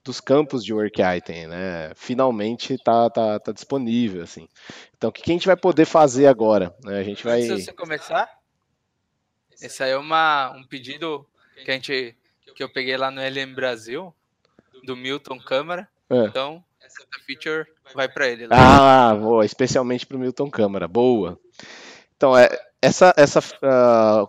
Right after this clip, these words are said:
Speaker 1: agora, né, começou a ficar possível de customizar, ah, work items no, no V S O, né? O que que,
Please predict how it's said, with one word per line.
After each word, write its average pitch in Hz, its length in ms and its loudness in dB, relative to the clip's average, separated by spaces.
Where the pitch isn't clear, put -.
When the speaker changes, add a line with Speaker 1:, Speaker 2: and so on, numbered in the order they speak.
Speaker 1:
agora, 131 540 6
né, 127 120 0
começou 143 520 -4
a - 20 -2
ficar - 220 -4
possível 143 480 -8
de 147 480 -2
customizar, 143 1040 2
ah, 117 600 0
work 135 320 -2
items 135 520 2
no, 110 240 -6
no 104 120 -8
V 104 120 -2
S 107 200 -2
O, 90 120 -8
né? 90 200 -8
O - 40 -14
que 92 140 -20
que, 92 960 -4